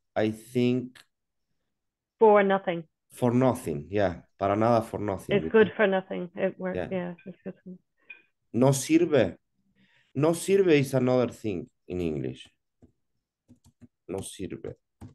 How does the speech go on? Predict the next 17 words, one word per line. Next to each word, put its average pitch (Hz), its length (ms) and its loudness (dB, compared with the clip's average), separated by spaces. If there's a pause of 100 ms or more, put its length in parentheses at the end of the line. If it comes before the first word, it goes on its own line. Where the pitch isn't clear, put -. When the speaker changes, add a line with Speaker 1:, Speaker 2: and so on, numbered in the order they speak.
(1800)
Speaker 1:
It's - 140 -16
not, 101 260 -4 (140)
it's 87 180 -12
not 101 180 -4
good, 87 320 -4
yeah. 82 280 -4 (240)
It's - 260 -20
not 85 140 -6 (100)
good. - 200 -10 (600)
You're 82 160 -10
right. - 420 -12 (840)
Speaker 2:
Or 180 100 2
Speaker 1:
It's 175 80 -4
Speaker 2:
doesn't 190 380 0
Speaker 1:
good - 20 -20
Speaker 2:
serve. 151 400 4 (120)
Speaker 1:
or 101 1400 4